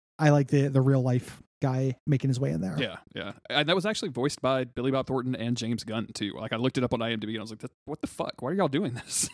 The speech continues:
Speaker 2: <laughs> This is weird."
Speaker 1: Yep.
Speaker 2: <clears throat> Anyway, uh,
Speaker 1: Uh, yeah.
Speaker 2: Power Pack leaves is basically what happens. They're like, "Oh, here's a hole that goes to the gra-, to the, to the, to the, to the top. Like, we're, see you later." <laughs>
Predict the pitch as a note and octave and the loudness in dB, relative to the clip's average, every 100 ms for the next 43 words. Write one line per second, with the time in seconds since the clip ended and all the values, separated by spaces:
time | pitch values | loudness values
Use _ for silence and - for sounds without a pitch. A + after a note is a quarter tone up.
0 | - - - D3+ C#3+ D3 G3 - - A3 | -10 -12 -12 -10 -8 -8 -10 -16 -12 -10
1 | - - E3+ D3+ - - - - - E3+ | -10 2 4 4 -2 -18 -20 -20 -4 0
2 | G3 C#3+ G#2+ - C4 D#3+ A2 - - - | 0 0 -6 0 2 2 0 -10 -10 -2
3 | C#3 C3+ B2 A#2 G#2+ F3 F3 - _ _ | 2 2 2 0 0 0 0 -8 _ _
4 | D3 - F3+ D#3+ E3 C3 B2 F#2+ - - | -4 2 2 4 2 0 -4 -6 -10 -8
5 | A#2 A2+ G#2+ G#2 G#2 G#2+ - - G#2+ G#2+ | -8 -6 -8 -10 -10 -10 -10 -12 -8 -6
6 | G#2+ - A#3 E3 G3+ G3 E3 A3 C#3 G#2+ | -6 -2 0 0 2 2 4 4 2 0
7 | B2 A#2 D3 - D#3+ D3+ E3+ C#3+ D#3+ D3+ | -2 2 2 2 0 2 0 2 0 -2
8 | - D#3+ D#3 - E3+ E3+ D#3 D3 - _ | -2 -4 -4 -4 -2 -2 -2 -6 -18 _
9 | - - D3+ F#3 B2+ - C3 B2 D#3 - | -8 -6 0 2 0 -2 -4 0 -2 -4
10 | - D3+ D#3 B2 - - C#3+ - _ _ | -2 0 2 -2 -6 -12 -14 -14 _ _
11 | - | -6